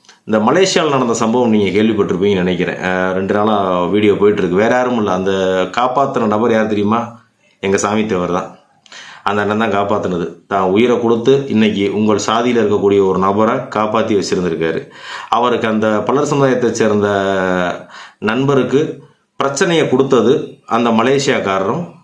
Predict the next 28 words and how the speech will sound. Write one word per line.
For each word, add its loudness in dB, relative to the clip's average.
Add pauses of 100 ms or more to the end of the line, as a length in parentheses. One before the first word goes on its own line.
(200)
அதே 2
பல்லர் 2
சமுதாயத்தை 0
சேர்ந்த -2
ஆட்களும் -2
தான். -6 (720)
ம், -4 (280)
இது 2
நீங்க 4
தெரிஞ்சிருக்கும்னு 2
நினைக்கிறேன். 0
அந்த 0
வீடியோ 2
நான் 0
கடைசியில -2
போட்டு 0
விடுறேன். -2 (400)
இவர் 2
வேலைக்கு 2
போன 2
இடத்துல 0
எந்த 2
அளவுக்கு 0
சட்ட -2
சிக்கலை 0
சந்திச்சாரு, -4
அங்க 0
போய் 2